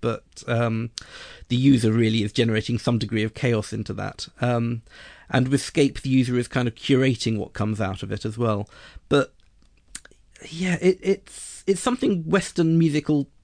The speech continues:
notation doesn't really account for very well. The idea of having something in a score that might say, "Play this now, but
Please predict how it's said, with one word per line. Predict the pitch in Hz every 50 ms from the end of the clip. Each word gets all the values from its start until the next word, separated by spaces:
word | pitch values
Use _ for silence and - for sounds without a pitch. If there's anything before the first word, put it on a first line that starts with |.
| _ _ _
notation | - 143 143 - - 151 139 - 147
doesn't | 135 143 151 - 156 151 156
really | 151 151 160 156 147 143
account | 135 131 - - 156 165 - -
for | - 131 117 110
very | 107 104 104
well. | 107 107 107
The | 120 131
idea | 131 139 135 135 135
of | 127
having | 135 143 131 131 135 123 - - - - -
something | - 175 160 143 160 156
in | 147 147
a |
score | 139 - - - 160 143
that | 139 143 143
might | 143 139 135 -
say, | - - 143 139 139 - - - - - - - - _ _ _ - - - _ -
"Play | - 165 170 156
this | 139 170 160 - -
now, | 151 147 147 151 147 147 147 143 -
but | - 127 - -